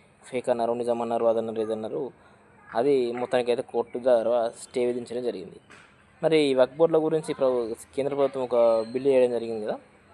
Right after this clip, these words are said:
ఆ వక్ఫ్ బోర్డు లెక్క తీయరు. ఆ వక్ఫ్ బోర్డుల ద్వారా, వక్ఫ్ బోర్డులు ఉన్నటువంటి, వక్ఫ్ బోర్డు ద్వారా వా-, వాళ్ళకు కేటాయించిన భూమి ఏదైతే ఉంటుందో ఆ భూమి యొక్క, ఆ భూమి ఉపయోగించడం ద్వారానో, అమ్మడం ద్వారానో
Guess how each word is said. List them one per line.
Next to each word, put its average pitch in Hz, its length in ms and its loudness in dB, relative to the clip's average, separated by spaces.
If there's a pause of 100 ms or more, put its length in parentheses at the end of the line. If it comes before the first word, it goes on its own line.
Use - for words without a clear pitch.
(560)
ఆ 113 40 0
వక్ఫ్ 127 240 -2
బోర్డు 170 180 2
లెక్క 147 200 2
తీయరు. 113 320 -2 (140)
ఆ 120 80 -4
వక్ఫ్ 123 240 -4
బోర్డుల 143 280 0
ద్వారా, 123 280 2
వక్ఫ్ 113 240 -6
బోర్డులు 139 320 -2
ఉన్నటువంటి, 123 420 -8
వక్ఫ్ 117 200 -8
బోర్డు 139 160 -4
ద్వారా 127 220 -2
వా-, 120 200 -2
వాళ్ళకు 120 360 -4
కేటాయించిన 123 460 -4
భూమి 120 300 -4
ఏదైతే 113 220 -2
ఉంటుందో 110 340 -8 (680)
ఆ 139 60 0
భూమి 143 280 0
యొక్క, 139 240 2 (2000)
ఆ - 60 -12
భూమి 147 200 2
ఉపయోగించడం 135 480 0
ద్వారానో, 120 400 4 (360)
అమ్మడం 127 340 4
ద్వారానో 117 400 0